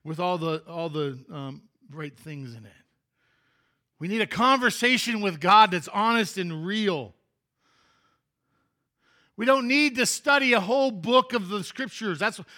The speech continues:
I think that's what happens. We get so tangled up in, if I don't read the whole chapter or the whole book, that I'm not gonna get anything out of it. I, I'll challenge you to read in a little bit different way. Start reading until you read something that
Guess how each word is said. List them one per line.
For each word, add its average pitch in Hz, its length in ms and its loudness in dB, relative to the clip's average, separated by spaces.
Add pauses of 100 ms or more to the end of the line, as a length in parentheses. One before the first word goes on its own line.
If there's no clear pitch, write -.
I 202 80 -4
think 240 200 -6
that's 254 140 0
what 196 140 -6
happens. 208 460 0
We 175 100 -4
get 214 160 -4
so 233 140 -6
tangled 226 420 -4
up 226 160 -2
in, 190 160 -2 (400)
if 185 140 -4
I 247 100 8
don't 269 240 4
read 254 220 0
the 208 100 2
whole 254 240 4
chapter 214 720 2
or 180 60 -2
the 180 100 -8
whole 240 200 -6
book, 220 340 -4
that 220 160 -2 (360)
I'm 311 160 2
not 349 200 2
gonna 285 160 -2
get 262 180 -2
anything 233 360 -2
out 269 220 -4
of 196 100 -6
it. 175 80 -4
I, 226 240 2
I'll 269 180 0
challenge 254 540 -2
you 208 120 -6
to 214 120 -8
read 233 260 -4
in 220 60 -6
a 196 100 -4
little 220 220 -4
bit 185 220 -6
different 196 380 -12
way. 143 340 -12 (1600)
Start 285 380 4
reading 254 560 2
until 208 340 -4
you 226 220 0
read 214 260 0
something 196 420 -4
that 160 120 -4